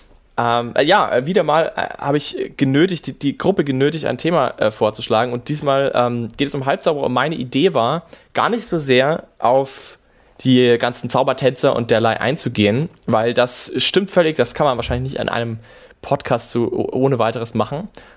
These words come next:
sondern eher so grundsätzlich über das Konzept Halbzauberei mal ein bisschen zu sprechen. Denn ich persönlich finde, dass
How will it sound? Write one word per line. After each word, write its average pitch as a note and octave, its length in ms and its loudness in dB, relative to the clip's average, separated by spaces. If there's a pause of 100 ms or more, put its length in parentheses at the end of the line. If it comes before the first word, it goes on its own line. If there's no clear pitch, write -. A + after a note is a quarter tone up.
sondern C3+ 340 0
eher C#3+ 280 2
so B2+ 120 -4
grundsätzlich A#2+ 880 0
über A#2+ 180 4
das A2+ 220 0
Konzept - 680 -2
Halbzauberei G2 840 0
mal G#2+ 220 0
ein A2+ 100 -2
bisschen G#2 220 -8
zu A2+ 100 -8
sprechen. A2 580 -4 (340)
Denn B2 360 2 (460)
ich C3+ 160 -2
persönlich F3 600 0
finde, F3 680 2
dass - 480 -4